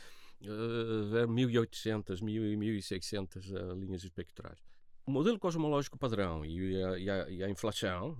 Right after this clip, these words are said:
eh, se junta, juntas, eh, dão origem ao que chamamos de um modelo cosmológico, que é, eh, o mais aceito de todos.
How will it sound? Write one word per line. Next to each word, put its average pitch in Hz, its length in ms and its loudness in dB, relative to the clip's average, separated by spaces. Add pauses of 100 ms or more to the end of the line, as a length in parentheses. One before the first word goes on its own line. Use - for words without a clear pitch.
eh, 95 240 -6
se - 240 -6
junta, 107 480 -2
juntas, 151 640 4
eh, 135 640 -6
dão 113 180 4
origem 107 400 4
ao 92 140 -2
que - 100 -12
chamamos 98 680 0
de 90 80 -6
um 87 80 -4
modelo 92 600 2
cosmológico, 92 1160 -2
que 87 320 -10
é, 87 200 -8
eh, - 560 -12
o 95 140 -10
mais 87 240 -4
aceito 85 300 -6
de - 160 -16
todos. - 380 -10